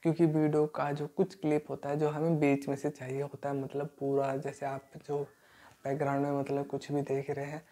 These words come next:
लेकिन अगर हमें होता है कि कई बार हमें सिर्फ जो नीचे के, पीछे की तरफ जो वॉल है,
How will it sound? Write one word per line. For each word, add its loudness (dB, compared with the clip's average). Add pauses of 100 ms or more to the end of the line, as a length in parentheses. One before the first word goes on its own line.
(280)
लेकिन 6
अगर 4
हमें 0 (400)
होता 0
है 2
कि 4
कई 6
बार 4
हमें 0
सिर्फ 0
जो 2
नीचे 2
के, -6
पीछे -4
की 2
तरफ 4
जो 4
वॉल 6
है, -10